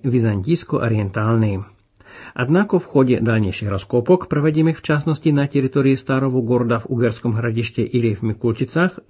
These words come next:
были обнаружены ремесленные мастерские и даже цели ремесленные ареалы.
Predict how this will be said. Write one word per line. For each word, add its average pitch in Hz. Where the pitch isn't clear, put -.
были 175
обнаружены 143
ремесленные 139
мастерские 113
и 139
даже 117
цели 151
ремесленные 127
ареалы. 107